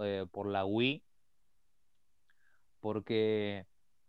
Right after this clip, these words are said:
cuando empezaban a tirar las consolas que tenían retrocompatibilidad, ahí era como decir, "Che, pará, pero puedo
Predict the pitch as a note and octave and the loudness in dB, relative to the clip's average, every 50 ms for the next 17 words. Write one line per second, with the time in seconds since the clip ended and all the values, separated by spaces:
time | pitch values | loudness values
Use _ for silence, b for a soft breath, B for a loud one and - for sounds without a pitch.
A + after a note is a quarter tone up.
0 | - - - - A#2 A#2+ A#2+ A2+ G#2 A2+ - - C#3 C#3+ D3+ D#3 D3 C#3+ C3 B2 | -20 -8 -4 -4 -4 -2 -4 -4 -4 -4 0 0 2 2 2 2 2 2 2 2
1 | A2 - - B2 A#2 B2+ C3+ C#3 C3+ B2+ A2+ - - - A2+ A2 - B2 B2 B2+ | 0 -2 -4 0 2 2 4 4 4 2 0 0 -4 -8 -8 -6 -2 -2 0 0
2 | C3 - - A2 G2 A2 G#2+ A#2 A#2 A#2+ A2+ A#2 G#2+ F#2+ - A2 G2+ - G#2 G#2 | 0 -2 -4 -6 -4 -4 -6 -4 -4 -4 -4 -4 -6 -6 -6 -8 -6 -6 -8 -8
3 | G2 G#2 G2 - - G#2 G#2 G#2 G#2 G#2 G#2 G#2 G#2+ G#2+ A2 A#2+ A#2+ - A2 G#2 | -8 -8 -8 -6 -4 -2 -2 -2 -2 0 0 2 2 2 2 0 -2 -4 -4 -2
4 | G#2 G#2+ A#2 B2 C3+ C#3+ C#3 B2+ B2 A#2+ A#2+ B2 A#2 A#2 A2+ A2 G#2+ G2+ G2 G2+ | -2 0 0 0 0 0 0 0 0 0 0 2 0 0 0 0 0 -2 -4 -6
5 | - - F#2+ F#2+ F#2+ F#2+ F#2+ F#2+ F#2 F#2 F2+ - _ _ _ _ _ _ _ _ | -10 -14 -14 -12 -10 -10 -10 -10 -12 -14 -18 -20 _ _ _ _ _ _ _ _
6 | _ _ _ _ G#2+ G2+ G2+ - B2+ A#2+ A#2 G#2 - - - - _ _ - - | _ _ _ _ -6 -6 -4 -2 -2 -2 -2 -4 -8 -14 -20 -20 _ _ -8 -8
7 | B2+ A2 - A2 G#2+ A#2+ C3 A#2 F#2+ - F#2 F#2+ F#2 F#2 F2+ E2+ - - A#2+ A#2 | -8 -6 -4 -2 0 0 0 0 0 -4 -6 -6 -6 -6 -8 -10 -4 -2 0 2
8 | A#2 A2+ G#2 F#2+ F#2 F2+ F2 F2 F2 | 2 2 0 -2 -2 -6 -8 -10 -14